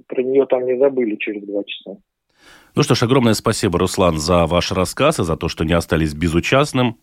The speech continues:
Speaker 2: в судьбе попачкавшихся по вине людей лебедей. Будем надеяться, что реабилитацию они пройдут успешно и вернутся в рижские водоемы.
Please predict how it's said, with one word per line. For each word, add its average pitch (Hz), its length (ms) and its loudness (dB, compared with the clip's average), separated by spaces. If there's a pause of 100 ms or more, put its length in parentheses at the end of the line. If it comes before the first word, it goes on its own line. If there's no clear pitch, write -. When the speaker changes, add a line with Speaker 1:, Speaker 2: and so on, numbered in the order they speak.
Speaker 2:
в - 80 -18
судьбе 98 560 0 (380)
попачкавшихся 95 960 -2 (160)
по 107 80 2
вине 98 260 4
людей 87 460 -2 (160)
лебедей. 87 680 0 (360)
Будем 123 240 4
надеяться, 98 420 0
что 85 420 0
реабилитацию 87 720 0
они 78 180 -2
пройдут 76 480 -4
успешно 113 540 -2
и 73 180 0
вернутся 78 720 -2 (220)
в 80 60 0
рижские 87 400 0
водоемы. 69 540 -2